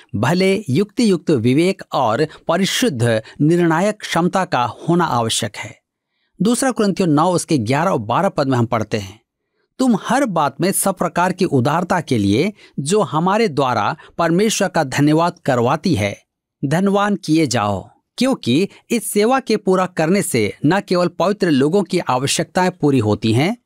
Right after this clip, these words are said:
परंतु लोगों की ओर से परमेश्वर का भी बहुत धन्यवाद होता है।" मेरे मित्रों, आपके दान देने पर मनुष्य परमेश्वर को आपके लिए धन्यवाद देते हैं। स्तुति और महिमा परमेश्वर की होती है।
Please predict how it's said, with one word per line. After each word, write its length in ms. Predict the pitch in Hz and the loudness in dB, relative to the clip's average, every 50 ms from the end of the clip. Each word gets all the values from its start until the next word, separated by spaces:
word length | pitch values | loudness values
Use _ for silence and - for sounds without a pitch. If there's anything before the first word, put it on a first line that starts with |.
| _ _ _ _ - | _ _ _ _ -4
परंतु 460 | 113 110 104 101 101 - 170 214 240 - _ - - _ - | -2 0 0 0 0 0 0 0 0 -2 _ -20 -12 _ 0
लोगों 380 | 131 143 165 208 240 269 302 285 | 0 2 2 2 2 2 0 0
की 140 | - - 196 | 0 0 0
ओर 200 | - 170 180 170 | 0 0 0 0
से 160 | - 190 180 | 0 -2 -2
परमेश्वर 560 | 156 - 151 139 143 165 170 151 - 175 160 | 0 0 2 2 4 2 2 2 0 0 -2
का 260 | 147 - 160 156 139 | -2 -2 -2 -2 -2
भी 400 | 123 120 107 175 170 131 120 120 - - _ - 120 | 0 0 0 2 2 2 0 -2 -6 -10 _ -6 -4
बहुत 320 | 113 - 165 170 190 180 | -2 0 0 2 0 0
धन्यवाद 640 | 147 123 120 127 127 123 117 107 120 127 131 120 | 0 0 2 4 4 4 4 2 2 0 -2 -2
होता 260 | 104 104 113 - 104 101 | -2 -4 -2 -2 -2 -4
है।" 220 | 98 98 95 - _ _ _ _ _ _ _ _ _ _ _ _ - | -6 -8 -14 -20 _ _ _ _ _ _ _ _ _ _ _ _ -2
मेरे 160 | 127 117 113 | 0 2 2
मित्रों, 400 | 104 101 - - 135 160 190 214 - _ - - - - - | 0 0 -2 -2 -2 -2 -2 -4 -6 _ -20 -20 -14 -6 -2
आपके 400 | 175 208 226 220 - - 202 180 | -2 -2 -2 -2 -2 -2 -2 0
दान 280 | 151 160 165 175 170 | 0 0 0 0 0
देने 280 | 143 135 147 170 208 214 | 0 0 2 2 2 0
पर 200 | 170 - 165 151 | 0 0 0 2
मनुष्य 640 | 131 123 135 180 208 160 - - 131 110 107 110 - - - - | 2 2 4 2 2 0 0 0 0 0 0 -2 -4 -8 -6 -2
परमेश्वर 520 | 151 156 160 170 202 220 202 - 202 185 | -2 0 0 0 0 0 0 0 -2 -2
को 120 | 165 - 175 | 0 0 -2
आपके 480 | - - - 156 180 180 - - 185 | -2 -2 -2 -2 -2 -2 -2 0 0
लिए 100 | 160 156 | 2 2
धन्यवाद 500 | 139 113 113 131 139 135 131 139 147 147 | 2 2 2 2 4 4 4 2 2 0
देते 260 | 123 120 110 - 107 101 | 0 -2 -2 -2 -4 -6
हैं। 180 | 98 98 - _ _ _ _ _ - | -6 -8 -14 _ _ _ _ _ -16
स्तुति 380 | - - - 226 233 208 226 214 | -8 -2 0 0 2 2 0 0
और 180 | - 175 165 | 0 0 0
महिमा 500 | 151 139 147 156 175 180 151 127 123 120 - - - - | 0 2 2 2 2 2 2 2 0 0 -2 -6 -8 -4
परमेश्वर 500 | 147 143 139 143 165 190 185 - 180 165 | -2 0 2 2 2 2 0 0 -2 -2
की 160 | - - 135 | -2 0 -2
होती 340 | 123 117 120 117 - 120 110 | 0 0 0 0 0 -2 -2
है। 220 | 101 98 95 - | -2 -4 -10 -16